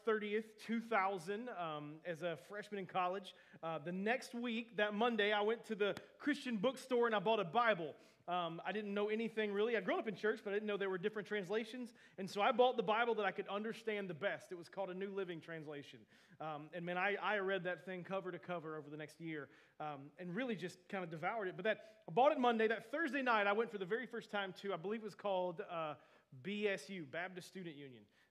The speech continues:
Um, I think that's what it was called. And so it was the Baptist Collegiate Gathering on campus.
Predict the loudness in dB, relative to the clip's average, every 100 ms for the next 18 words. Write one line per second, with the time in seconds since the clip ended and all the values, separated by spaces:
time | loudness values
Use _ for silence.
0 | -10 -10 -10 -10 -8 -8 -10 -14 -12 -12
1 | -12 -14 -14 -16 -14 -6 -4 -4 -6 -12
2 | -10 -8 -8 -10 -10 -4 -2 -2 -6 -8
3 | -10 -6 -8 -8 -16 -20